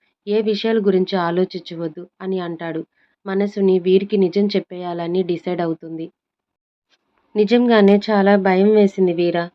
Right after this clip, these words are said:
ఆ క్షణం. నిన్ను బాధ పెట్టాలని నిజంగానే ఎంజాయ్ చేయడం అంటే ఏంటో నాకు తెలీదు. ఊరికే నిన్ను దూరం పెట్టాలని అన్నాను. ఇప్పుడు కూడా నిజం నీతో చెప్పకపోతే ఈ కాస్త ఊపిరి కూడా మిగిలేలా లేదు.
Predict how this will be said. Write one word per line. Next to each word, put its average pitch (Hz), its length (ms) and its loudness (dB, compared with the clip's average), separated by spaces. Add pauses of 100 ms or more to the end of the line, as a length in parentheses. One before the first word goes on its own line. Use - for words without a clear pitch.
ఆ 185 80 -6
క్షణం. 175 440 -10 (460)
నిన్ను 220 320 0
బాధ 185 280 2
పెట్టాలని 185 800 0 (1120)
నిజంగానే 208 760 2 (180)
ఎంజాయ్ 196 420 0 (100)
చేయడం 185 360 2
అంటే 180 320 2
ఏంటో 190 440 2
నాకు 180 300 -2
తెలీదు. 175 520 -6 (440)
ఊరికే 220 480 0 (160)
నిన్ను 196 260 0
దూరం 196 340 0
పెట్టాలని 185 520 0
అన్నాను. 175 460 -2 (420)
ఇప్పుడు 214 280 -8
కూడా 214 400 2
నిజం 190 420 4
నీతో 202 220 4
చెప్పకపోతే 190 720 -8
ఈ 196 200 0
కాస్త 214 360 -4
ఊపిరి 208 440 2
కూడా 202 220 -4
మిగిలేలా 185 540 0
లేదు. 170 420 -2